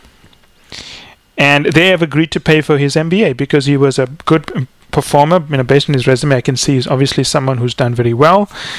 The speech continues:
They, uh, were impressed with what he had put together. They were impressed with his trajectory, and they decided, "You know what?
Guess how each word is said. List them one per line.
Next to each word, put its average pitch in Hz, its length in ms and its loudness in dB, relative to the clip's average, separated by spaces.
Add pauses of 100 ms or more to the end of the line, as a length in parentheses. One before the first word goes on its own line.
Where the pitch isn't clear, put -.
(300)
They, 135 380 4
uh, 127 260 -2
were 131 220 0
impressed 147 560 -2
with 127 200 0 (360)
what 139 220 4
he 139 40 2
had 135 140 0
put - 180 -4
together. 180 580 2 (440)
They 135 140 2
were 135 120 4
impressed 135 440 0
with 127 100 0
his 127 100 0
trajectory, 151 520 0
and 147 100 -2
they 156 100 4
decided, 143 480 -2
"You 139 120 0
know 160 160 0
what? 175 340 -2